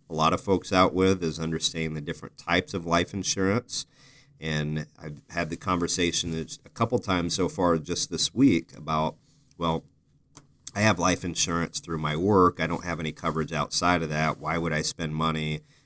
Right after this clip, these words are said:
Uh, 'cause it's so cheap on the, the policy I can get through work. Think of how many people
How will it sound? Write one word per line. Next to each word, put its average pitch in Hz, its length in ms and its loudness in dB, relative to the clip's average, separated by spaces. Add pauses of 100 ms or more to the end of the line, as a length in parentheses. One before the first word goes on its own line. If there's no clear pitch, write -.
(120)
Uh, 76 260 -4
'cause 78 200 -8
it's - 160 -6
so 76 180 -2
cheap 87 440 -2
on 71 140 -6
the, 71 220 -10 (140)
the 78 80 -16
policy 80 460 -2
I 71 60 -4
can 76 180 -12
get - 200 -12
through 69 200 -12
work. 78 440 -6 (520)
Think 117 360 2
of 135 120 -2
how 98 280 2
many 95 280 0
people 78 760 -6